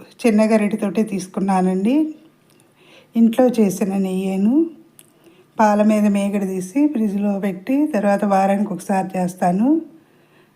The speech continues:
ఆ నెయ్యి వేడయిందండి. ఇప్పుడు ఈ జీడిపప్పు, బాదాం, కిస్మిస్ వేయించి పక్కన పెట్టుకోవాలండి. ఇవి హెల్త్కి కూడా మంచిదే కదా, అంటే ఎక్కువ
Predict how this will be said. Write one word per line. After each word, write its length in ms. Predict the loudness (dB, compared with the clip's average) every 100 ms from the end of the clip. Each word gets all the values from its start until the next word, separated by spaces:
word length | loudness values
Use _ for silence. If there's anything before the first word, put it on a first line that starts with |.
| _
ఆ 40 | 0
నెయ్యి 300 | 0 2 2
వేడయిందండి. 880 | 4 4 2 2 0 -2 -2 0 2 2 0 _ _ -20 _
ఇప్పుడు 300 | -10 -2 2 4 4 2
ఈ 60 | 0
జీడిపప్పు, 480 | 0 0 0 -2 -2 0 0
బాదాం, 340 | 0 2 2 0 -6 -18 -20 -10
కిస్మిస్ 500 | -6 -2 -2 -2 -6 -18 -20 _ _ _ -2
వేయించి 440 | 4 6 4 0 -2
పక్కన 300 | -2 0 0
పెట్టుకోవాలండి. 880 | 0 -4 0 2 4 2 0 0 0 0 -2 -12 _ _ _ _ _ _ -4
ఇవి 220 | 0 2 2
హెల్త్కి 380 | 0 0 -4
కూడా 220 | 0 2 4
మంచిదే 460 | 2 0 -4 -4 -2
కదా, 240 | 0 0 0 0
అంటే 200 | -2 -2 0 -2
ఎక్కువ 320 | -4 -2